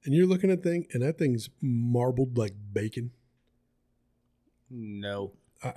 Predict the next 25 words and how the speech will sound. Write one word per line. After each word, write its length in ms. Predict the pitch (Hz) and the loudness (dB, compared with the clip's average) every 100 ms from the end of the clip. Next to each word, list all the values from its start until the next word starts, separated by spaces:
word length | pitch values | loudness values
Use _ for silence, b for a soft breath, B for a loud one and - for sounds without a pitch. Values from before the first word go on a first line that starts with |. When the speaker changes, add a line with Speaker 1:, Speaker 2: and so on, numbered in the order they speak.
| - - | -6 -8
Speaker 1:
<sighs> 220 | - - | -10 -6
we 120 | 143 | -2
did, 220 | 147 101 | -2 -2
man. 180 | 101 101 | -4 -4
We 60 | 120 | -4
killed 260 | - 147 | -2 -2
a 60 | 113 | -2
gator 280 | 107 113 107 | -4 -4 -4
one 220 | 110 107 | -6 -4
year 380 | 104 98 98 101 _ _ 117 | -6 -6 -8 -12 _ _ -6
in 80 | |
the 60 | 95 | -4
Saint 280 | - 120 110 | -2 -2 -2
Johns 360 | 113 104 101 - | -4 -6 -8 -6
River 380 | 110 98 92 - _ _ _ _ _ _ _ _ _ | -6 -6 -10 -14 _ _ _ _ _ _ _ _ _
in 140 | 143 143 | 4 6
an 100 | 127 | 6
area 340 | 120 120 113 | 2 2 2
where 140 | 110 | 2
there 120 | 101 95 | -2 -4
were 40 | |
houses. 580 | - 92 90 98 101 - _ - | -8 -10 -12 -14 -18 -20 _ -6
And 180 | 120 104 | -6 -6
I 100 | 98 | -8
think, 580 | - 135 120 - - | -2 0 0 -4 -18